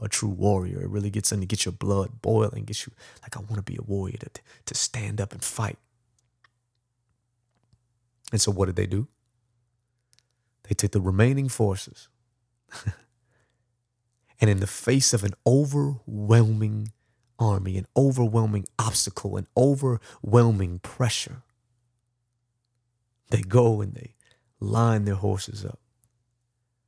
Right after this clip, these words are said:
beaten and broken and tattered, bleeding.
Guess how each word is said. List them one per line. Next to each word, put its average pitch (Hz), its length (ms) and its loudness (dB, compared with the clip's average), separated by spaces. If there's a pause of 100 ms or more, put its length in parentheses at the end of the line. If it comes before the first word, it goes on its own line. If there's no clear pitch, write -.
(580)
beaten 101 360 -2
and 101 240 -10
broken 101 420 -2
and - 160 -16
tattered, 98 520 -6
bleeding. 101 520 -4